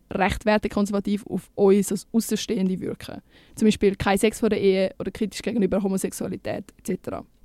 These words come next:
Andersrum sind Freikirchen erstaunlicherweise vor allem auch bei der Jugend eher beliebt, weil sie auch häufig ein bisschen modernere Arten von Gottesdienst explizit für Jüngere anbieten. Die Lieder sind dort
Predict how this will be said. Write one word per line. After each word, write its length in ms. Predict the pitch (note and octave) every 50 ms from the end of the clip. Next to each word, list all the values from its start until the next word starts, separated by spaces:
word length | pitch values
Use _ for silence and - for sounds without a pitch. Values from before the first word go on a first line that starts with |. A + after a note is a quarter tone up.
| - - - -
Andersrum 480 | C4+ D#4 F4+ G4 - - A3+ A3 A3 A3+
sind 200 | - - G#3+ G3+
Freikirchen 520 | - - A3+ A3 A#3+ B3+ - A3+ A3 A3 - -
erstaunlicherweise 640 | G#3+ - - A#3 A3+ G#3+ G3 - G#3 G#3 G#3+ - -
vor 100 | - F#3+
allem 140 | F#3+ G3 F#3
auch 160 | - F3+ F3+
bei 100 | F3+ F3
der 100 | - F3
Jugend 300 | F3+ F#3+ G#3 - B3 A#3
eher 240 | - G3+ G3 A3 A#3
beliebt, 460 | B3 A3 A3 A3+ A#3+ - - - - - -
weil 100 | A#3 G#3
sie 100 | - A3
auch 60 | G#3
häufig 240 | G3 C4 B3+ - -
ein 140 | A3+ -
bisschen 200 | - A#3 G#3 -
modernere 540 | - G3 G#3 - G3 G3+ G#3+ A3+ G#3+ G#3+ -
Arten 300 | - F#3 G3 G#3 - G#3
von 120 | - F#3+ -
Gottesdienst 720 | - G3 - A3 G3+ - - - F3+ F#3+ - - - -
explizit 640 | - C#4 - - - - - A#3+ - - B3+ A#3+ -
für 120 | - A#3
Jüngere 360 | G#3+ G#3+ A3 A3 G#3+ G3+ -
anbieten. 520 | - F3+ F3+ - - - - _ - - - - _ _ _ _ _ _ _ _ _ -
Die 60 | A3+
Lieder 180 | A#3+ A3+ A#3+ A#3
sind 200 | - A3+ G3 -
dort 200 | A3+ A3 -